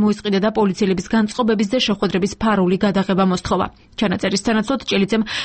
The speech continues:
კურტანიძეს კონვერტი გადასცა, რომელშიც სამი ათასი დოლარი იყო და რომელიც ქართული ოცნების წევრ ირაკლი სესიაშვილისაგან მიიღო.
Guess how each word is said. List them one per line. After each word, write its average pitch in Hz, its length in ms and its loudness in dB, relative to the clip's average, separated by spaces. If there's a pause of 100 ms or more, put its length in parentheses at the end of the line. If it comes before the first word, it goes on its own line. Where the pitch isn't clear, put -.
(120)
კურტანიძეს 214 560 0
კონვერტი 208 420 2
გადასცა, 202 380 0
რომელშიც 190 300 0 (120)
სამი 247 380 0
ათასი 202 240 -2
დოლარი 202 400 2
იყო 220 100 -2
და 240 140 0
რომელიც 196 280 2 (360)
ქართული 277 400 0
ოცნების 214 460 0
წევრ 196 200 0 (140)
ირაკლი 220 420 0
სესიაშვილისაგან 190 800 0
მიიღო. 185 320 -2